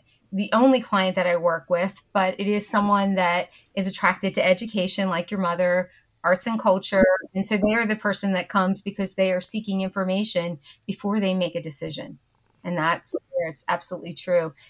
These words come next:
And we start out every talk or class by asking everyone to stand up. And then we have a little contest to see who's been in their house the longest.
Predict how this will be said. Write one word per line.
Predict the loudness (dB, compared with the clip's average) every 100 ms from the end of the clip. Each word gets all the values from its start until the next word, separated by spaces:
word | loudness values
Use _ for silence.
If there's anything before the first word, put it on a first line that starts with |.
| _
And | 2
we | 2
start | 2 4 6
out | 6 4 2
every | 2 2 2 0 -4
talk | 2 4 4 2
or | 0 -2
class | -2 -4 -4 -4
by | -2 0
asking | 2 0 -6 -10
everyone | -4 -2 0 -2
to |
stand | 0 0 2 4
up. | 4 2 _ _ _ _ -2
And | 0
then | 2 2 0
we | 0
have | 0
a | 4
little | 2 2
contest | 0 0 0 -2 -4
to | -8
see | -6 -4
who's | -2 -4
been | -4 0 0 0
in | -2 -4 -2
their | -2
house | 0 0 0
the | -4
longest. | -2 -2 -2 -8 -12 -18